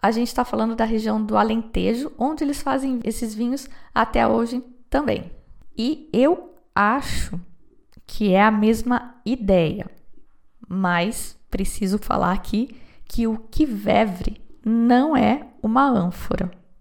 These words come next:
Então, de novo, o quivevre não é uma ânfora. Esse talvez seja um detalhe desses mega técnicos, mas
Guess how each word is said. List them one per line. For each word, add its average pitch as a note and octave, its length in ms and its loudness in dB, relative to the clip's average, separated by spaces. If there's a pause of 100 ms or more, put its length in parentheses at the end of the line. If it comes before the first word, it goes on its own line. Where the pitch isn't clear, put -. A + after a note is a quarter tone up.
(320)
Então, - 280 -4
de F#3+ 100 -2
novo, G3 400 0 (100)
o - 60 -20 (160)
quivevre F3+ 760 0 (100)
não A3+ 440 4
é F#3+ 240 2 (460)
uma A3 440 0
ânfora. - 640 0 (540)
Esse D#4 160 0
talvez C#4 420 2 (300)
seja A3 560 2
um F#3+ 280 2
detalhe F#3+ 760 2
desses F#3+ 440 -2
mega F#3+ 320 0
técnicos, G3 640 -2 (440)
mas A#3+ 420 -4